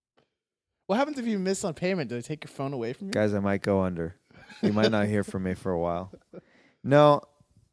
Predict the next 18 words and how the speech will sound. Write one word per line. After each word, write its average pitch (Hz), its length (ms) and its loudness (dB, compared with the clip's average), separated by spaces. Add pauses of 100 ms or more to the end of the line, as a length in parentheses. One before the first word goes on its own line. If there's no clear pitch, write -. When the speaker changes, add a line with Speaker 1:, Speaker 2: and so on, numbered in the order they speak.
(240)
Speaker 2:
I 180 140 -4
don't 214 120 -2
know 214 120 4
how 220 160 4
that 214 140 2
works, 98 280 -2
actually. 80 400 -8 (520)
No, 135 140 4
they 120 160 6
wouldn't 135 260 -2
take 131 160 2
your 104 100 0
phone 127 200 0
away. 92 120 -2
They 98 140 -6
can't - 280 -8 (180)
be 95 80 -2
like, 85 160 -4